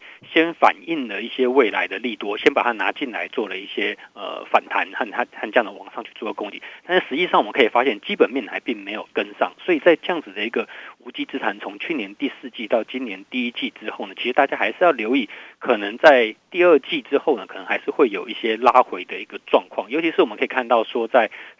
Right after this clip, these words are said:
上个礼拜五的美国这个非农就业数据是非常的好，然后我们今天台股，台湾这边的一个景气灯号却是连续第二个月的一个蓝灯，也代表说其实，呃，台湾这边的景气还没有这么快的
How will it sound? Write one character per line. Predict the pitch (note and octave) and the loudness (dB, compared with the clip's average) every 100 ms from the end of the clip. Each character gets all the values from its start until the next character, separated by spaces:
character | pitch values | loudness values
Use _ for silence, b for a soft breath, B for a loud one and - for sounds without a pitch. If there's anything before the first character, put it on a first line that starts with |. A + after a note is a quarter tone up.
| - | -14
上 | F3+ B2+ | -8 -4
个 | G#2+ | -4
礼 | - - | -6 2
拜 | B2+ G2 | 4 2
五 | F#2 - - | -4 -18 -6
的 | G#2 F#2+ - | -6 -6 -6
美 | G2+ | -10
国 | - G#2 | -8 -8
这 | C#3 | -2
个 | A#2+ | 2
非 | C#3 | 4
农 | C#3 G#2 | 2 0
就 | B2+ A#2+ | 0 0
业 | |
数 | - A2+ | -2 -8
据 | B2 G#2 - | -12 -12 -10
是 | G#2+ _ | -12 _
非 | C#3+ C#3+ | 0 0
常 | - - | -2 -8
的 | G2 | -4
好， | - - G2 - B B B | -2 0 0 -2 B B B
然 | A#2 | 4
后 | D#3+ | 4
我 | |
们 | A2 - | 4 -8
今 | C#3 C#3+ | -8 -4
天 | C3+ C3 C3 | -4 -4 -4
台 | - A2+ | -2 -2
股， | B2 - - | -4 -12 -2
台 | A2 | 2
湾 | B2 C3 | 2 2
这 | B2+ | 0
边 | B2 B2 | 0 0
的 | G#2 | -2
一 | A#2 | -2
个 | A2 | -4
景 | G2+ - | -6 -6
气 | C3+ | -4
灯 | A#2+ A2+ | -4 -4
号 | A#2 | -6
却 | - A#2+ | -2 -2
是 | A#2+ | -2
连 | G#2 G2 - | -6 -6 -6
续 | D#3 A#2 _ | -8 -8 _
第 | C#3 C3 | 2 2
二 | |
个 | G2 | 2
月 | G2+ A#2 | -2 -2
的 | F#2+ G#2 | -2 -8
一 | |
个 | - - | -6 -8
蓝 | G2+ F2+ F2 - | -4 -6 -6 -8
灯， | G2+ G2+ B B G#2 | -8 -8 B B -12
也 | A2+ | 0
代 | F#3 | 4
表 | E3 | 4
说 | A2+ C#3 | 4 2
其 | - A#2+ | 0 -8
实， | A2+ | -6
呃， | A2+ G#2+ F#2+ - B B B - | -6 -4 -6 -10 B B B -2
台 | A#2+ | 6
湾 | D3 D#3+ | 6 8
这 | |
边 | D3+ D3+ | 4 2
的 | |
景 | - G2 | 0 -10
气 | - A2 | -10 -6
还 | G#2+ | -6
没 | A2+ D#3 | 0 0
有 | A#2+ | 0
这 | - | -2
么 | C3+ G#2 | -4 -4
快 | - A2 | 2 2
的 | - F#2 C#2+ | 2 -8 -10